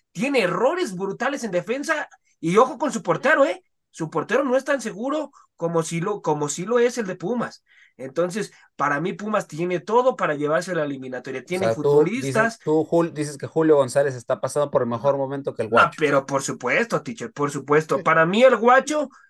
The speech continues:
Speaker 1: el Guacho no es muy, no es, es un portero regular, teacher. No es un portero bueno, es regular. Porque ha tenido también errores puntuales. Errores puntuales con, con, con Chivas. Entonces, para mí,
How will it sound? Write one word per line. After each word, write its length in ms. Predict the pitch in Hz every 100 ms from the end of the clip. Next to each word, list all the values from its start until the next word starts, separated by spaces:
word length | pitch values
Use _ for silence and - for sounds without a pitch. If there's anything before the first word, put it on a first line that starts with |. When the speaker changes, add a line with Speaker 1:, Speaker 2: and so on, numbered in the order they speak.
| _ -
Speaker 1:
el 140 | 151
Guacho 400 | 165 220 262 254
no 240 | 190 196 247
es 140 | 233
muy, 260 | 220 240 214
no 200 | 175 196
es, 220 | 247 262 - 190 202 208 _
es 220 | 240 247
un 100 | 330
portero 260 | 285 262 285
regular, 500 | 233 185 156 165 160
teacher. 360 | 139 - 87 _ _ _ _ -
No 120 | 196
es 80 | 226
un 80 | 226
portero 340 | 202 202 202
bueno, 280 | 151 127 - _
es 180 | 180 220
regular. 400 | 233 147 123 - - _ _ _ _ _
Porque 460 | 156 139 170 170
ha 140 | 185 -
tenido 260 | 233 233
también 240 | 214 180 208
errores 280 | 190 202 202
puntuales. 720 | 175 175 185 190 185 - - _ _ _ _ _ -
Errores 460 | 123 139 190 220
puntuales 420 | - 143 147 156 151
con, 340 | 143 120 113
con, 680 | 120 117 113 110 104 104 101 _ _ _ _
con 200 | 131 123
Chivas. 340 | 131 117 -
Entonces, 480 | 117 117 160 175 - _ _
para 240 | 127 127
mí, 320 | 139 202 233